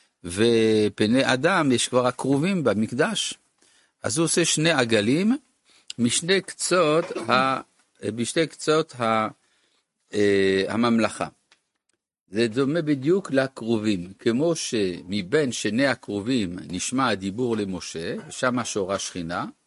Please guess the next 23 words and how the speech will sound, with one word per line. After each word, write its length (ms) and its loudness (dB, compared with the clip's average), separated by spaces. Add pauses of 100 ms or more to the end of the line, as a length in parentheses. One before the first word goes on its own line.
(840)
ירבעם 640 -2
רואה 380 2
את 120 -2
הממלכה 560 0
כולה 600 -2 (100)
כמין 320 -2
קודש 360 -2
קודשים. 560 -6 (500)
לכן 320 0
הוא 100 -2
שם 380 -2 (380)
עגל 540 2
אחד 380 -2
בקצה 640 -2
הצפוני 480 -6
של 200 -6
הממלכה, 600 -6 (640)
והעגל 880 -2
השני 320 -4
בקצה 460 -2
השני 420 0
של 180 -4
הממלכה. 480 -4